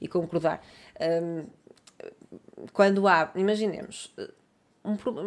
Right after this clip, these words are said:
um problema de pele, não, mas não, que, não é, que, que eu própria, como médica de família, tento gerir, ou imaginemos onde nós não conseguimos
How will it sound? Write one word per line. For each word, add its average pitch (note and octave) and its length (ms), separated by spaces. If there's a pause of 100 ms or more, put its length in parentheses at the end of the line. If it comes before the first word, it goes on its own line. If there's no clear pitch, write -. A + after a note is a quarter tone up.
(180)
um B3 40
problema D4 320
de A#3 60
pele, D#3+ 260 (1300)
não, A#3 140
mas F#3+ 160
não, G3+ 260
que, G#3+ 120
não A3+ 100
é, G#3+ 120
que, G#3 180
que - 180
eu G3+ 60
própria, G#3 500
como E3+ 220
médica E3 320
de F3+ 60
família, G#3+ 360
tento F3 240
gerir, F3+ 500
ou D#3+ 140
imaginemos E3 420
onde E3 100
nós E3 140
não E3+ 120
conseguimos E3 600